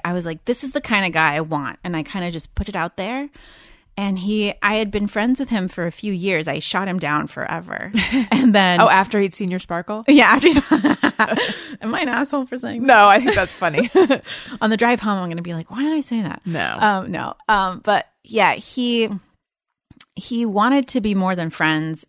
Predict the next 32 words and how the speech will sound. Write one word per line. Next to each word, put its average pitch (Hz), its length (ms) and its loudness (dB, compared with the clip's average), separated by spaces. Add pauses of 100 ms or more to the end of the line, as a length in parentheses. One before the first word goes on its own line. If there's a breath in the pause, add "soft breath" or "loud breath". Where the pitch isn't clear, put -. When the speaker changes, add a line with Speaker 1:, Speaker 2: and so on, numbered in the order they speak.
(140)
Speaker 1:
And 185 200 -4
that's 214 340 2
when 254 220 0
I 208 100 0
kind 196 220 -2
of 165 80 -2
felt 180 420 0
it, 262 240 0
but 190 240 2
I 190 140 2
wasn't 185 420 -2
into 175 380 -8
it. 90 240 -10 (300 soft breath)
I 214 140 4
was 254 120 0
still 226 400 0 (120)
chasing 202 440 -4
after 180 260 -2
these 160 300 -10
dum-dums 180 760 -2
that 180 180 2
were 175 100 2
unavailable. 190 1000 2
Speaker 2:
<laughs> - 40 -20 (580 soft breath)
Speaker 1:
And 196 580 0 (120)
he - 260 -4
was, 302 360 -2
he, 254 360 -4 (380)
he - 180 -6
was 269 160 0
too - 240 2
nice. - 560 2